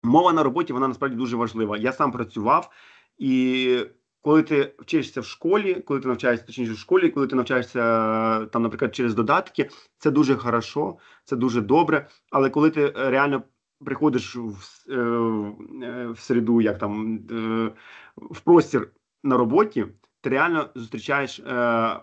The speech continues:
мовні обороти, і дуже буде, ви будете дуже здивовані, насправді, наскільки бельгійці говорять набагато простіше,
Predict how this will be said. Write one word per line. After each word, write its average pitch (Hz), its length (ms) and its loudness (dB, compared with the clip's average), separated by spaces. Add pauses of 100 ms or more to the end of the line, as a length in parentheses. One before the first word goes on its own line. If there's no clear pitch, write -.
(200)
мовні 139 380 0
обороти, 123 680 0 (320)
і 139 80 0
дуже 156 280 2
буде, 131 340 0
ви 143 160 0
будете 143 260 2
дуже 135 200 0
здивовані, 131 440 0
насправді, 117 520 0 (360)
наскільки 139 540 0
бельгійці 131 560 -2
говорять 123 440 2
набагато 120 400 0
простіше, 143 680 -6